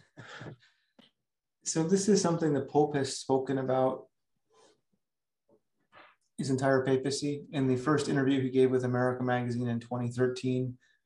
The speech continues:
he talked about a desire for a healthy decentralization in the church. He's never been super clear about what that will look like.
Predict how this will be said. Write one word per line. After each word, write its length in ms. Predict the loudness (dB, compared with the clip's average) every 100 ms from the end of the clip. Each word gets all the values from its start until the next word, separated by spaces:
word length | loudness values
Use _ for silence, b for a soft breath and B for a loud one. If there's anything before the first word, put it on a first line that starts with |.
| _ _
he 100 | -6
talked 240 | 0 0 2
about 220 | 4 4
a 40 |
desire 400 | 2 2 4 4
for 180 | 2 -2
a 60 | -2
healthy 460 | 0 0 0 -4
decentralization 1040 | -4 -4 -2 -2 -2 -2 -2 -2 -2 -2
in 120 | -2 -2
the 80 |
church. 440 | -4 0 0 0 -14 _ _ _ _ _ _ _ _ -6
He's 180 | -2
never 300 | 2 2 2
been 180 | 4 2
super 380 | 2 -2 0 -2
clear 320 | 0 2 4
about 240 | 4 2 2
what 220 | 0 0
that 140 | -2
will 160 | -2 -2
look 240 | -4 -2
like. 300 | -2 -2 -6